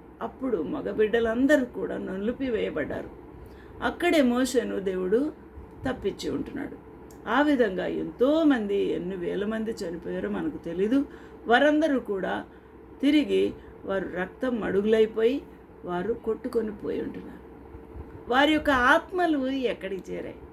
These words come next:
వారెవరు? పసిబిడ్డలు. వారు అబద్ధమాడని వారు, వారు అనింద్యులు. వారు దేవుని నామమును, దేవుని నామము కొరకు,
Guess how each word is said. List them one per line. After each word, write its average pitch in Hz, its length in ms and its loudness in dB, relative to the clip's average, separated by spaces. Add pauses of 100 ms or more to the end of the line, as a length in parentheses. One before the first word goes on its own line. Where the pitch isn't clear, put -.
(180)
వారెవరు? 180 600 -2 (100)
పసిబిడ్డలు. 208 640 -2 (640)
వారు 175 220 -4
అబద్ధమాడని 208 720 0
వారు, - 300 -8 (420)
వారు 165 220 -4 (160)
అనింద్యులు. 214 580 2 (560)
వారు 196 680 2 (560)
దేవుని 208 800 2 (640)
నామమును, 214 840 2 (500)
దేవుని 233 380 6
నామము 196 440 -2
కొరకు, 262 480 -2